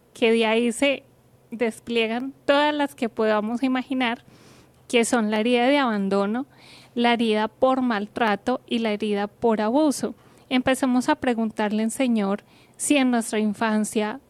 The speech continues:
tuvimos alguno de estos episodios, si por ejemplo fuimos abandonados o fuimos un embarazo no deseado, eso también puede causar una herida de abandono, por ejemplo.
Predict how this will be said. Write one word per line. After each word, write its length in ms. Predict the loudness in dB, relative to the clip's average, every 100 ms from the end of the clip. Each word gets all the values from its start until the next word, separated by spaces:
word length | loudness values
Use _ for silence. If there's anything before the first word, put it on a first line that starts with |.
| -2
tuvimos 560 | 0 2 0 -2 -2
alguno 420 | -2 -2 -2 0 -2
de 80 |
estos 260 | -4 -6 -6
episodios, 800 | -6 -6 -2 0 2 0 -2 -10 -20 -20 -20 -10
si 160 | -6 -2
por 180 | 0
ejemplo 360 | 0 -2 -2 -2
fuimos 420 | 0 0 0 0
abandonados 960 | 0 0 -2 -4 -4 -4 -2 -4 -6 -10 -20 -20 -6
o 100 | -2
fuimos 400 | 0 0 0 -2
un 140 | -2
embarazo 440 | -2 -2 -2 -4 -4
no 100 | -4
deseado, 460 | -4 -4 -2 0
eso 180 | 0 -2
también 340 | -4 -4 -4 -2
puede 200 | -4 -2
causar 420 | -2 -2 -4 -4
una 180 | -4 -2
herida 220 | -2 -2
de 60 |
abandono, 480 | -2 -2 -2 -2 -2
por 160 | -2 -4
ejemplo. 600 | -4 -4 -4 -4 -6